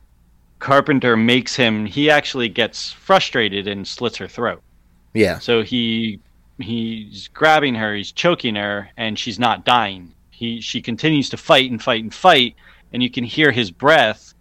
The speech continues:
Speaker 1: <clears throat> like he starts to grunt because he's getting frustrated. And so
Speaker 2: Yeah.
Speaker 1: he just slits her throat.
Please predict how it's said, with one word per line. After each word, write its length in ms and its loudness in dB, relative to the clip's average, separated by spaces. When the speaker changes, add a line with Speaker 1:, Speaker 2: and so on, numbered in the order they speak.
Speaker 1:
<clears throat> 200 -16
like 680 0
he 100 -6
starts 320 -2
to 80 -10
grunt 460 0
because 260 -8
he's 160 -10
getting 240 -8
frustrated. 580 -10
And 120 -8
so 80 -4
Speaker 2:
Yeah. 60 -2
Speaker 1:
he 60 -4
just 160 -12
slits 200 -16
her 60 -20
throat. 320 -14